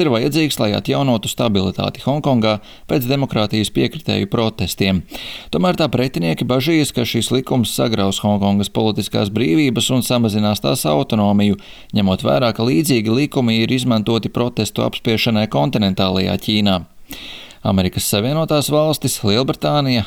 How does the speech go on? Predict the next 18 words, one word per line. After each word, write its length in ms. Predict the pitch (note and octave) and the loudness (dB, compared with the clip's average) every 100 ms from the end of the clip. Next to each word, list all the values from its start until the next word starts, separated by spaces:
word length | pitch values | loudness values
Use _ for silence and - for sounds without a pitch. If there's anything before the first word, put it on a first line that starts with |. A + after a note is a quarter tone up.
| A2 | 0
Eiropas 380 | G#2+ G#2 G2 - | 0 0 -2 -2
Savienība 600 | C#3+ D3+ C3+ A#2+ A#2 A#2 | 0 0 2 2 0 0
un 100 | A2+ | 0
Apvienoto 460 | A2+ A#2 A#2 G#2+ A2+ | 0 0 0 0 0
Nāciju 480 | C3 D#3 D#3+ C3+ C3+ | 2 0 0 2 2
organizācija 800 | D3 C#3+ C3 C3 B2+ C#3 B2+ - - - - | 2 0 2 0 0 0 -2 -4 -14 -20 -4
paudušas 460 | D3+ E3+ E3 C#3 G#2+ | 0 0 0 0 0
bažas, 460 | A#2+ D#3 B2 G#2 | 0 0 0 -2
ka 160 | - A2 G#2 | -2 0 0
likumu 480 | B2 - D3 B2 G#2 | 0 -2 0 0 2
varētu 400 | A#2+ C3 A#2 A#2+ | 0 0 0 0
izmantot, 480 | C3 B2 A2+ A2 | 0 0 0 0
lai 140 | G#2+ G#2+ | 0 0
apslāpētu 680 | G#2+ - G#2 G2+ G#2 G2+ G#2+ | -2 -2 -2 0 0 -2 -2
pret 220 | A2+ G2+ - | -4 -4 -4
Pekinu 400 | A2 - G2+ F#2+ | -4 -2 0 0
vērsto 320 | G2+ G2 A#2+ - | 0 0 -2 -2
kritiku. 560 | B2 A#2+ - G2 G2+ | 0 -2 -2 -4 -2